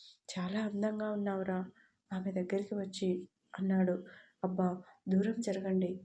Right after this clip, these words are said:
ఈరోజు మీ పిచ్చి పిచ్చి వేషాలు ఏం కుదరదు.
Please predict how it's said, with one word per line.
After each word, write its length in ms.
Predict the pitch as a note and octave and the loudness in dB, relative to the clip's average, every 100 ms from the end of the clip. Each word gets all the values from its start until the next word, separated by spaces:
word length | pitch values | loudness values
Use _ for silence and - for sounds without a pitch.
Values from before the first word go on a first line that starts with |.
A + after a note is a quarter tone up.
| - - | -8 -2
ఈరోజు 360 | F#3+ F#3+ G#3 A3+ | 0 0 0 0
మీ 160 | F#3+ F#3+ | 0 -2
పిచ్చి 240 | F#3+ F#3 | -2 -4
పిచ్చి 260 | - G#3 - | -6 -8 -6
వేషాలు 520 | G#3 F#3+ G3 F#3+ F#3 F#3 - - - - | -2 -2 0 0 0 -2 -8 -20 -10 2
ఏం 160 | F#3+ G3 | 2 2
కుదరదు. 480 | - G3 F#3+ F#3+ | 0 2 2 2